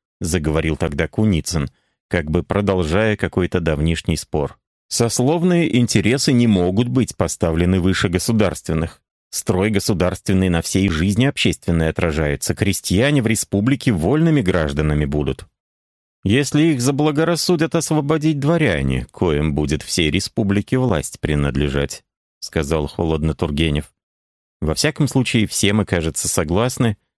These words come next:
что крепостное право, иначе бесправие, должно быть искоренено. И нахожу одно средство для сего: вольное книгопечатание.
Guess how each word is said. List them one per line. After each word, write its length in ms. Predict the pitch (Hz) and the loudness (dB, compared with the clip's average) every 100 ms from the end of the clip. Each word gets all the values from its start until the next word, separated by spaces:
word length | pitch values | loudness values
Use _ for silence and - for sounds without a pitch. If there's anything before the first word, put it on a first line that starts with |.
| _ | _
что 200 | - 87 | -4 -4
крепостное 600 | - 82 82 - 135 160 | -2 -2 -2 0 0 0
право, 340 | 135 135 127 | 0 0 0
иначе 420 | 131 80 80 - 85 | -2 0 0 -2 -2
бесправие, 840 | 78 - 80 87 123 135 117 101 _ _ _ _ | -2 -4 -2 -2 0 0 0 -2 _ _ _ _
должно 480 | - 87 107 78 147 | -2 0 0 2 2
быть 200 | 151 147 | 2 -2
искоренено. 880 | - 120 - - 82 78 69 64 - _ _ _ _ _ _ _ - | -2 -2 0 -2 0 2 0 -2 -6 _ _ _ _ _ _ _ 0
И 60 | |
нахожу 480 | 123 127 131 123 175 | 2 2 0 2 2
одно 340 | 185 139 156 151 | 2 2 0 0
средство 600 | - 107 131 - - 123 | 0 0 0 -2 -2 0
для 220 | 82 95 | 0 0
сего: 480 | - 82 73 76 - _ _ _ - | 0 0 0 -2 -8 _ _ _ -6
вольное 560 | 78 107 139 135 131 | 0 2 2 2 2
книгопечатание. 1120 | 123 90 95 107 98 - 76 73 78 73 73 | 0 -2 0 -2 -2 -2 -2 0 0 0 -2